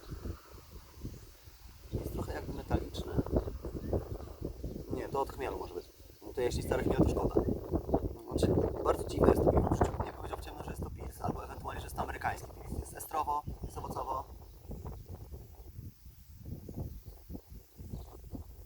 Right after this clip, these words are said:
W smaku goryczka jest średnia, mm, ale też jakaś taka lekko jabłkowa. To piwo nie w stylu, moim zdaniem.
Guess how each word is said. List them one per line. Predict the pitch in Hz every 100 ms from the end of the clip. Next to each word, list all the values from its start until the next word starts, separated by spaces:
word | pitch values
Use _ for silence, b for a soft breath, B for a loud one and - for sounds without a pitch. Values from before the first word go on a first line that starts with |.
| - - -
W |
smaku | - 147 -
goryczka | - - - - 120 113
jest | 110 - -
średnia, | - 123 - - - - -
mm, | 240 - - - - - -
ale | - -
też | - -
jakaś | - -
taka | - - -
lekko | - - -
jabłkowa. | - - - 131 120 110 110 - - - - - - - - -
To | -
piwo | - 233
nie | 262
w |
stylu, | - 107 92
moim | -
zdaniem. | - 87